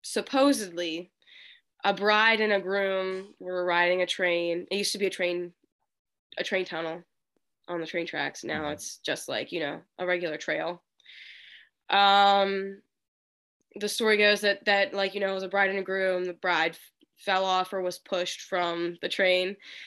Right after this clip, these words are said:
Speaker 1: And, um, now she haunts that tunnel. And, um, you know, the saying goes that back in the day,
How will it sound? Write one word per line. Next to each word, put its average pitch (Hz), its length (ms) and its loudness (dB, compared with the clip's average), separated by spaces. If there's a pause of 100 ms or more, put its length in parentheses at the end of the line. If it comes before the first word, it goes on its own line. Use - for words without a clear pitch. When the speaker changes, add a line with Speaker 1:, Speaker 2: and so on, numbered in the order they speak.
(200)
Speaker 1:
And, 185 640 2
um, 180 720 0
now 185 220 2
she 185 160 -4
haunts 180 560 -4
that 175 340 0
tunnel. 262 420 2 (640)
And, 196 640 4 (160)
um, 190 680 0 (720)
you 220 160 -2
know, 202 120 6
the 196 100 0
saying 202 340 2
goes 185 460 0
that 190 380 0
back 185 220 2
in 185 60 -8
the 180 80 -4
day, 180 400 0